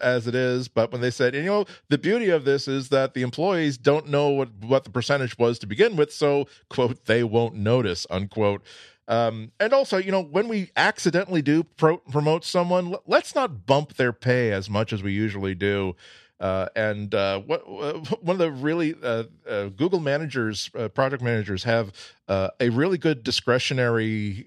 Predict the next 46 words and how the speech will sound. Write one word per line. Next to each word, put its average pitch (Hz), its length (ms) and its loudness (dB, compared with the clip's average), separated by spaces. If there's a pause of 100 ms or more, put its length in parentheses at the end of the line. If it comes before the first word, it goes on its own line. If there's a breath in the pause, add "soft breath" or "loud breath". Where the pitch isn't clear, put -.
uh, 101 200 -2
sort 110 260 0
of, 98 400 -6
uh, 92 260 -2
motivational 113 640 0
tool, 104 320 -2 (300 loud breath)
uh, 95 280 0
called 101 240 0
spot - 480 0
bonuses, 95 480 -2
where 101 160 0
they 120 180 0
have 120 140 -2
the 101 60 -12
power 110 420 0
to 104 140 -8
simply 107 300 -4
say, 98 200 -2
"Guess 107 300 -2
what? 98 180 0
I'm 101 120 -6
giving 101 180 -6
you 101 60 -2
a - 20 -8
five 98 220 0
hundred 95 160 -6
dollar 90 200 -2
bonus 85 360 -6
because, 85 280 -6 (260 loud breath)
boy, 104 320 2
you 101 200 -2
really 92 480 -2
pulled 92 320 -6
it, 92 180 -6
pulled 92 280 -4
it - 40 -20
through 90 200 -4
for 87 200 -4
us 85 180 -6
today." 87 400 -4
And 80 120 -12
we're, 85 280 -8 (360 loud breath)
and, 110 340 -2
uh, 110 280 0
apparently, 123 800 0 (140)
the, 120 260 -2